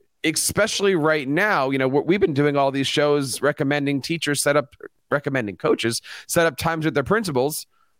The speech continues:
But here we are in the middle of August. All of these principals are taking their vacation days.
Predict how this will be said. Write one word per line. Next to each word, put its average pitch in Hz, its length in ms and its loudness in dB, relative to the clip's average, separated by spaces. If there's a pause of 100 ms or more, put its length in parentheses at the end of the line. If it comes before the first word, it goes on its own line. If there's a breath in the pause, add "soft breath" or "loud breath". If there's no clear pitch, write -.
(160)
But 170 220 -2 (180)
here 196 300 2
we 190 100 4
are 175 100 4
in 175 100 0
the 156 60 -2
middle 156 220 2
of 139 100 0
August. 170 440 0 (140)
All 175 280 2
of 185 80 0
these 160 180 0
principals 143 640 -2
are 139 300 0 (380)
taking 156 440 -2
their 135 180 0
vacation 123 720 -4
days. 71 480 -10